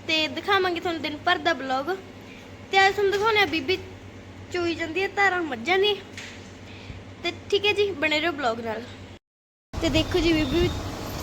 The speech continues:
ਚੋਈ ਜਾਂਦੀ ਹੈ ਧਾਰ। ਤੇ ਬਸ ਆ ਇੱਕ ਬੱਠਲ ਚਕਾਤਾ ਡੈਡੀ ਨੂੰ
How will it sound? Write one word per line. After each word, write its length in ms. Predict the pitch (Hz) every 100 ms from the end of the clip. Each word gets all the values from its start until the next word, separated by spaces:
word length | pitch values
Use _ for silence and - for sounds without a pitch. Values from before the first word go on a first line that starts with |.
| - - -
ਚੋਈ 200 | 320 311
ਜਾਂਦੀ 200 | 302 339
ਹੈ 40 |
ਧਾਰ। 360 | 349 359 330 370 - - - - - - - -
ਤੇ 60 | 320
ਬਸ 220 | 349 349
ਆ 100 | 339 - - -
ਇੱਕ 80 | 320
ਬੱਠਲ 360 | - 311 370 370
ਚਕਾਤਾ 380 | - 262 269
ਡੈਡੀ 200 | 302 320
ਨੂੰ 140 | 370